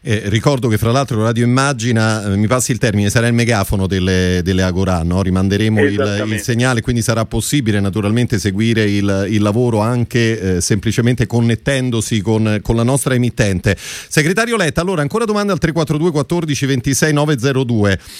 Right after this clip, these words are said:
Speaker 1: Eh, al segretario Letta chiederei di fare il punto per quanto possibile sulla riforma che ha drasticamente tagliato il numero dei parlamentari. L'Abruzzo, per esempio, ha quattro province, adesso tre collegi elettorali. Letta?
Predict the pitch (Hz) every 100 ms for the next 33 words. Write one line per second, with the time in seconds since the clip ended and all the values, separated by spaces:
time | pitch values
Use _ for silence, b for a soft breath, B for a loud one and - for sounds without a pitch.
0 | B 95 131 127 127 147 196 196 240 202
1 | 214 240 - 147 160 147 123 - 131 135
2 | 214 226 196 139 151 147 - 147 - 120
3 | 107 113 165 135 139 - 208 175 127 117
4 | 135 147 170 170 131 131 131 165 196 151
5 | 160 170 135 131 123 117 110 107 87 90
6 | 120 139 214 226 - 131 127 120 185 202
7 | 165 135 - 190 165 165 196 226 220 156
8 | 151 160 185 160 147 175 147 104 113 113
9 | - 107 82 80 85 B B 131 123 -
10 | 87